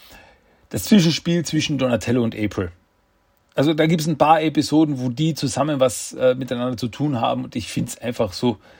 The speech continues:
ich, ich, ich, ich find das super. Ich find das super, die, die, die Chemie zwischen den beiden. Also jetzt nichts Romantisches. Das ist absolut nichts Romantisches.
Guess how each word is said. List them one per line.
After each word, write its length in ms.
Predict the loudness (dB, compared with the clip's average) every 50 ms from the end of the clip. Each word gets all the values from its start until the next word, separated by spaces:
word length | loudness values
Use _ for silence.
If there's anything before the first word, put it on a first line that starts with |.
| -20 -20 -20 -20 _ _ _ _ _ _ -20 -20
ich, 440 | -20 -10 -8 -6 -6 -6 -6 -8
ich, 200 | -8 -8 -8 -8
ich, 220 | -8 -8 -8 -10 -10 -8
ich 200 | -8 -8 -8 -10 -16 _ _ _ _ _ _ _ _ -20 -6
find 200 | -2 0 2 2
das 160 | 2 0 -2
super. 360 | -2 -6 -6 -4 -6 -8 -8 -10 _ -6
Ich 120 | -4 -4
find 300 | -2 0 2 2 2 4
das 360 | 2 0 0 -2 -8 -6 -2
super, 380 | 0 2 2 4 4 4 4 4
die, 160 | 2 0 0
die, 120 | 0 -2
die 120 | -2 -4 -6
Chemie 380 | -4 -2 -2 0 2 0 0
zwischen 320 | -2 -2 -6 -8 -6 -6 -6
den 100 | -4 -2
beiden. 400 | -2 -2 -2 -2 -2 -4 -4 -6 -10 _ -20 -20 -20 -14 -8
Also 300 | -6 0 2 2 2 2 2
jetzt 200 | 0 0 2 2
nichts 360 | 4 4 4 4 2 -2 -4
Romantisches. 540 | -2 0 0 0 0 -2 -4 -6 -6 -2 0
Das 120 | 0 -2
ist 100 | -2 0
absolut 500 | 2 4 4 4 4 2 0 -2 0 0
nichts 340 | 0 0 0 -2 -4 -8 -8
Romantisches. 680 | -2 0 2 2 2 2 0 0 0 0 0 0 -4